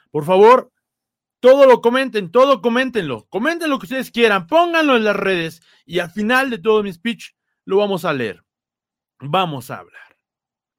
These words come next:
Porque, ¿a dónde vamos? Eso es algo que no se sabe con claridad.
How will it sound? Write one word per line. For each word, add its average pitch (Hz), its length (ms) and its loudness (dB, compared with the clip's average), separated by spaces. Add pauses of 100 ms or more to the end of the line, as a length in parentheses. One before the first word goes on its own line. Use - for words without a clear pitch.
(1120)
Porque, 202 840 0 (760)
¿a 160 80 -12
dónde 185 240 -6
vamos? 156 680 -8 (720)
Eso 170 300 -4
es 196 140 -4
algo 202 240 -2
que 165 120 -8
no 214 240 -6
se 226 120 -8
sabe 226 340 -6
con 156 160 -12
claridad. 117 540 -12